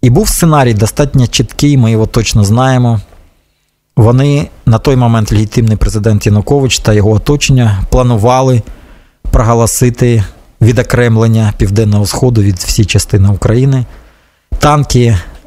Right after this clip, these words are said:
російські вже були непоготові, вони чекали команду про круп-, повномасштабне вторгнення. Якщо б харків'яни двадцять другого лютого чотирнадцятого року не вийшли тоді десятки тисяч харків'ян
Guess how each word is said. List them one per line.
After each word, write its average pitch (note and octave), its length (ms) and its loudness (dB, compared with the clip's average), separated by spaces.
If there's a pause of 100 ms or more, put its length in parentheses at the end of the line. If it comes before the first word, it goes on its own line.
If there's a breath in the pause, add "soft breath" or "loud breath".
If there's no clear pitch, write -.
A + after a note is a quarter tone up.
(340)
російські A2 540 0
вже G#2 160 0
були G#2+ 240 0
непоготові, G#2+ 720 0 (100)
вони A2 280 0
чекали G#2+ 400 0
команду A2+ 480 0
про A2+ 420 0
круп-, G#2+ 160 0 (300)
повномасштабне G#2+ 680 0
вторгнення. F#2 600 0 (600 loud breath)
Якщо B2+ 240 2
б - 60 0
харків'яни D#3 420 0
двадцять C3 320 -2
другого A#2+ 280 0
лютого A#2 300 0
чотирнадцятого A2 560 -2
року G#2+ 200 0
не A#2 140 2
вийшли G#2+ 360 0
тоді F#2+ 300 0
десятки C3+ 680 -2
тисяч - 340 -4
харків'ян G2+ 640 0